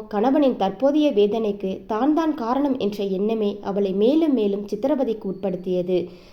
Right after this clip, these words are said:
சிறிது நேரம் உணர்ச்சியின் பிடியில் ஆழ்ந்திருந்தவளை வெளியிலிருந்து கேட்ட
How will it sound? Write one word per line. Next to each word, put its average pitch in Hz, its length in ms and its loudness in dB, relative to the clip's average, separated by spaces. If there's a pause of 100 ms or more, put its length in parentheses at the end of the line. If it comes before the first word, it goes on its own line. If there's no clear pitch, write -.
(120)
சிறிது 214 320 4
நேரம் 190 360 2
உணர்ச்சியின் 208 500 0
பிடியில் 196 420 0
ஆழ்ந்திருந்தவளை 196 840 -2
வெளியிலிருந்து 247 680 6
கேட்ட 202 300 0